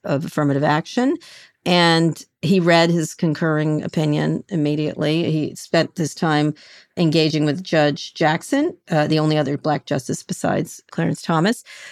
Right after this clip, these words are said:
Um, he said, in Jackson's view, quote, "Almost all of my life's outcomes may be unhesitatingly ascribed to race." I don't think she said that, but,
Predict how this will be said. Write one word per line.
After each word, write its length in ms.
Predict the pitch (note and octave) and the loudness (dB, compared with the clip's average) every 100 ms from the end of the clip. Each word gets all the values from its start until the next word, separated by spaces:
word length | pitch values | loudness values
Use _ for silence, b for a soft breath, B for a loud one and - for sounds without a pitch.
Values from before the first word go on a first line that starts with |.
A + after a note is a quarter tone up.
| B - | B 2
Um, 440 | F3 E3 E3 E3 | 6 6 4 2
he 180 | F3 B3 | 2 0
said, 220 | - G3 | 2 2
in 100 | F3 | 4
Jackson's 460 | D#3+ F#3+ F#3 F#3 E3 | 4 2 2 0 2
view, 240 | E3 E3 | 2 0
quote, 320 | - F#3+ E3 | 0 0 2
"Almost 400 | E3 E3 E3 E3 - | 2 2 2 0 0
all 180 | F3+ | 2
of 120 | F3+ F3 | 4 4
my 140 | E3 | 2
life's 280 | D#3+ D#3 - | 2 0 0
outcomes 500 | F#3+ F3+ - D#3+ D3 | -2 -2 -2 -2 0
may 240 | D3+ - - _ D#3+ | -2 -2 -8 _ -4
be 180 | D#3 D#3 | -2 0
unhesitatingly 1120 | F3 F3+ D#3+ D#3 D#3 - E3+ D#3+ D#3 D3+ D3 - | 0 2 2 0 -2 -4 -2 0 0 -2 -2 -6
ascribed 520 | - - D3 D3 - | -10 -2 0 0 -4
to 100 | D3 | -6
race." 440 | C3+ C#3+ C#3 - - | -2 0 -2 -4 -10
I 60 | D#3+ | -8
don't 180 | - | -8
think 160 | - D#3 | -8 -10
she 180 | - - | -10 -12
said 280 | - D3 E3+ | -8 -6 -6
that, 240 | G3 - | -8 -8
but, 220 | - D3 | -6 -6